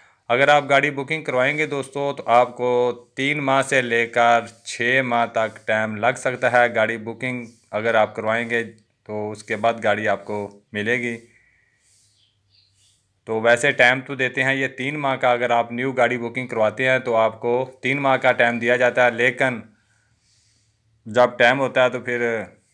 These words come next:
एक माह, पन्द्रह दिन, दस दिन, पन्द्रह दिन, इस तरह करते करते आपको एक माह, दो माह और भी लग सकते हैं। तो काफ़ी दोस्तों की मुझे कॉलें भी आती हैं कि कम अज़ कम छः माह हो गया, पाँच माह हो गया, अभी तक गाड़ी रिसीव नहीं हुई, नहीं पहुंची।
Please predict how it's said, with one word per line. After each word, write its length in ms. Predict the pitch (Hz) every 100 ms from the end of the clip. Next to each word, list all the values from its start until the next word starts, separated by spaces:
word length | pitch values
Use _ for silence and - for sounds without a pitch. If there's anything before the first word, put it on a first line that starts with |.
| _ _ _
एक 260 | 110 113 113
माह, 280 | 117 117 113
पन्द्रह 360 | - 113 113 117
दिन, 260 | 107 113 110
दस 220 | 113 110
दिन, 240 | 104 110 107
पन्द्रह 320 | 113 110 113 110
दिन, 300 | 110 110 104 _ _ _ 110
इस 120 | 104
तरह 140 | 117
करते 340 | 110 113 107 117
करते 300 | 113 104 117
आपको 320 | 110 104 117 107
एक 180 | 107
माह, 180 | 110 110
दो 180 | 104 107
माह 140 | 107 107
और 160 | 107
भी 120 | 110 120
लग 160 | 113
सकते 320 | 107 107 - 104
हैं। 180 | 98 95 _ _ _ _ _ _ _
तो 60 | -
काफ़ी 200 | 135 170
दोस्तों 320 | 170 165 165
की 80 | 160
मुझे 220 | 156 143 147
कॉलें 260 | 127 139
भी 100 | 151
आती 220 | 147 123 139
हैं 160 | 139
कि 460 | 131 135 131 127 - -
कम 200 | 127 135
अज़ 100 | 120
कम 180 | 127 120
छः 220 | 113 123
माह 140 | 131
हो 120 | 127 120
गया, 240 | 120 117 110 - - _ _
पाँच 240 | 120 123
माह 140 | 123 127
हो 80 | 120
गया, 140 | 120
अभी 140 | 117 120
तक 200 | 120 117
गाड़ी 260 | 110 110 117
रिसीव 320 | 110 113 110
नहीं 240 | 113 120
हुई, 280 | 120 110 104 - _ _ -
नहीं 220 | 104 110
पहुंची। 400 | 110 107 110 104